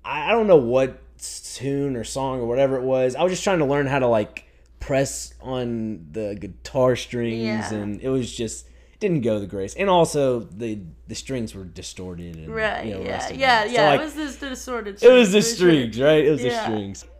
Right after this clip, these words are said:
Speaker 1: You know, what I'm trying to get to is that pick up a hobby,
Speaker 2: Mm-hmm.
Speaker 1: you know? Like, just do something.
Speaker 2: Yeah.
Speaker 1: Something productive, like you were saying earlier.
Speaker 2: Yeah. I mean,
Speaker 1: So
Speaker 2: I'm so guilty of, like, sitting around doing nothing and doing the same shit different day. But at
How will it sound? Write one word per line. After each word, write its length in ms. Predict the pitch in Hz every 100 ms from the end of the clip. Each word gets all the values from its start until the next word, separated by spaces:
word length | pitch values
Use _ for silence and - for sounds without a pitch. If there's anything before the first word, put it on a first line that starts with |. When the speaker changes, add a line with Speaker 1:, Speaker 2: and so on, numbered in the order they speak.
| - -
Speaker 1:
You 100 | 220
know, 100 | 214
what 80 | 214
I'm 60 |
trying 140 | 233 233
to 60 | 175
get 180 | 196 -
to 140 | 165
is 140 | 143
that 280 | 135 135 - - - -
pick 140 | 240
up 80 | 262
a 60 |
hobby, 420 | 156 175 196 165 - -
Speaker 2:
Mm-hmm. 220 | 240 247
Speaker 1:
you 60 | 175
know? 220 | 247 269
Like, 260 | 156 131 104 -
just 260 | - 220 -
do 160 | 262 302
something. 600 | - - 269 - 139 104
Speaker 2:
Yeah. 40 |
Speaker 1:
Something 560 | - 240 269 269 262 233
productive, 640 | 226 180 160 180 165 127
like 180 | 127 127
you 80 | 120
were 80 | 113
saying 320 | 123 113 107
earlier. 400 | 104 90 80 73
Speaker 2:
Yeah. 220 | - 208 196 - -
I 80 | -
mean, 200 | 101 135
Speaker 1:
So 60 | -
Speaker 2:
I'm 380 | 226 233 226 -
so 380 | - - 214 214
guilty 440 | 208 196 190 214 208
of, 200 | 190 180 - - - - -
like, 360 | - 90 - - - - - - - - - - - - -
sitting 380 | - 185 190
around 380 | 185 175 175 180
doing 220 | 175 170
nothing 460 | 170 160 175 175 175
and 200 | 175 185
doing 200 | 180 180
the 60 | 170
same 220 | 180 175
shit 180 | 180 -
different 220 | - 175
day. 200 | 175 180 - - -
But 260 | 247 240 180
at 120 | -